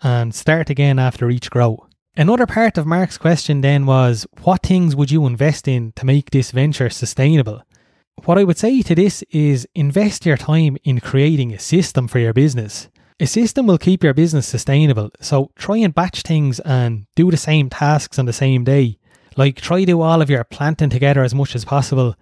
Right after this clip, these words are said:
Some microgreens will grow a little bit faster or slower than others,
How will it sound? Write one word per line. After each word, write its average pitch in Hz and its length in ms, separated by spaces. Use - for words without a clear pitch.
Some 202 320
microgreens 170 680
will 127 140
grow 151 280
a 151 40
little 147 160
bit 127 140
faster 139 640
or 113 120
slower 139 380
than 113 140
others, 139 400